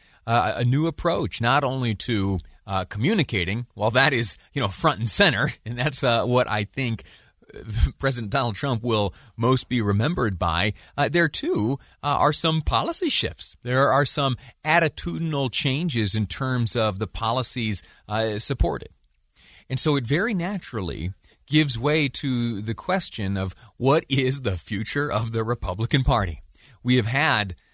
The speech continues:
uh, this conversation a number of times as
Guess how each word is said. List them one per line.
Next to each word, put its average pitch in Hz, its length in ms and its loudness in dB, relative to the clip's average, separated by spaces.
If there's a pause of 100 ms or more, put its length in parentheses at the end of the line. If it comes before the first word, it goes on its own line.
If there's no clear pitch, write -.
(120)
uh, 107 160 -2
this 110 320 -2
conversation 120 560 -2
a 113 160 0
number 117 360 2
of 92 120 -2
times 101 520 -2
as 92 260 0